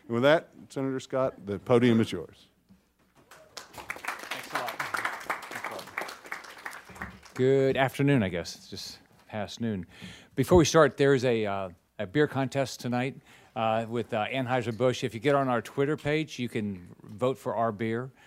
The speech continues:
Speaker 2: Uh, there's, like, eight, uh, senators and congressmen and women that, uh, did different beers from across the country, and I'd like to win. So, <laughs> how many of you wanna be in second place? I don't think any of us do. So thank, I wanna thank you for having me here,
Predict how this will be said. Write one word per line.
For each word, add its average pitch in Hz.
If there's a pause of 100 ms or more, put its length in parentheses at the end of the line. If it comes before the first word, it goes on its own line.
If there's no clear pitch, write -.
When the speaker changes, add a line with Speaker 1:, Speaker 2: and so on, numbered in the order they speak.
(200)
Speaker 2:
Uh, 104
there's, 107
like, 107
eight, 127 (360)
uh, 101
senators 131
and 107
congressmen 120
and 117
women 117
that, 98
uh, 98
did 110
different 117
beers 117
from 117
across 110
the 113
country, 113 (260)
and 107
I'd 104
like 113
to 104
win. 87 (340)
So, 90 (640)
<laughs> -
how 180
many 202
of 185
you 185
wanna 170
be 151
in 135
second 127
place? - (460)
I 107
don't 110
think 107
any 104
of 87
us 90
do. 95 (680)
So 131
thank, 180
I 143
wanna 147
thank 139
you 131
for 131
having 123
me 123
here, 139